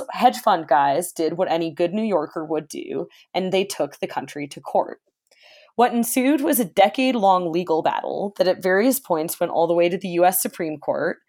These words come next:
involved the seizure of an Argentine naval vessel off the coast of Ghana. Yes, a hedge fund did that, and resulted in some very unbecoming language thrown, thrown around by hedge fund managers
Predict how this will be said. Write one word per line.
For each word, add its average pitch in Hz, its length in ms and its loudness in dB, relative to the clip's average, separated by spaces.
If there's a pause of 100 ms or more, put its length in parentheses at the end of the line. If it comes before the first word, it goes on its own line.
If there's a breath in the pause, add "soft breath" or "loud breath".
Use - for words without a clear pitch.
(320 soft breath)
involved 190 420 4
the 196 60 -2
seizure 226 420 0
of 226 80 0
an 226 80 2
Argentine 185 640 0
naval 180 320 2
vessel 160 540 2
off 165 180 0
the 165 60 -6
coast 170 280 -4
of 147 120 -10
Ghana. 165 480 -4 (100)
Yes, - 380 0
a 180 40 0
hedge 170 220 0
fund 156 340 -6
did 143 180 -10
that, - 280 -4 (460 loud breath)
and 214 100 -2
resulted 233 400 2
in 233 120 0
some 202 220 -2
very 247 280 2
unbecoming 202 560 0
language 170 600 -2
thrown, 170 300 -4 (220)
thrown 226 260 0
around 151 340 -4
by 165 120 0
hedge 165 220 -2
fund 180 200 -4
managers 151 600 -8